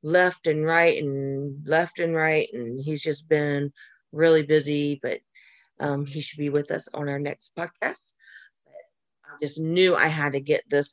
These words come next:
out to you and to say,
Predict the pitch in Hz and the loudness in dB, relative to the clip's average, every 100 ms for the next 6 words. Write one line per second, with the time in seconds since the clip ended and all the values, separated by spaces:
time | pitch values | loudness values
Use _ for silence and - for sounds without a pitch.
0 | 131 131 135 - - 165 151 139 131 127 | -4 0 0 -4 -8 -6 -2 2 6 4
1 | - - 139 135 135 131 131 120 - _ | 2 -2 -4 -2 0 0 -2 -6 -14 _
2 | _ _ _ _ _ _ _ _ _ _ | _ _ _ _ _ _ _ _ _ _
3 | - - _ _ _ _ 160 - 165 160 | -20 -20 _ _ _ _ -6 2 6 6
4 | 156 | 4